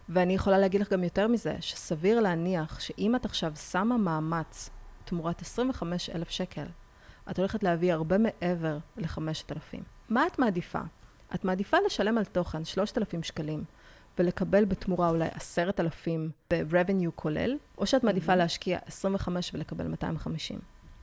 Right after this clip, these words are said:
Speaker 1: את מסתכלת על הפרויקט בצורה אחרת לגמרי, פסיכולוגית את מסתכלת על הפרויקט בצורה אחרת לגמרי. ואני יכולה להגיד לך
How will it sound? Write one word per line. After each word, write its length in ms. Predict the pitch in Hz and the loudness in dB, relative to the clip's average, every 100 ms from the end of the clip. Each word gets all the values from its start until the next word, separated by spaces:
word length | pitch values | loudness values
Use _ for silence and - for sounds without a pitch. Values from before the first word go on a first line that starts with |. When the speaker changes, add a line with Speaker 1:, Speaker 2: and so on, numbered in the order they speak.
| - - - - | -20 -20 -12 -6
Speaker 1:
את 100 | - | 0
מסתכלת 640 | 208 - 214 - 285 330 | 0 0 0 4 4 4
על 80 | 262 | 2
הפרויקט 440 | 196 - 180 214 208 | 2 2 4 4 2
בצורה 380 | 180 - 165 190 - | -2 -4 -2 -2 -4
אחרת 640 | 214 - 262 269 277 269 | -6 0 2 4 4 2
לגמרי, 440 | 180 196 220 165 - | 2 4 4 2 -2
פסיכולוגית 920 | - 226 202 220 202 226 233 170 - - | -4 -2 0 2 4 6 4 0 -4 -10
את 100 | 175 | -8
מסתכלת 520 | 175 - 175 170 170 160 | -8 -8 -6 -2 -2 -2
על 80 | |
הפרויקט 540 | 160 - 175 170 - - | -4 -4 -4 -4 -6 -10
בצורה 280 | 165 165 160 | -10 -6 -6
אחרת 320 | - 160 - | -6 -8 -8
לגמרי. 320 | 151 151 - 170 | -8 -6 -6 -4
ואני 140 | 190 | -2
יכולה 280 | 202 226 262 | 0 2 4
להגיד 280 | 277 254 254 | 2 2 0
לך 200 | 196 | -2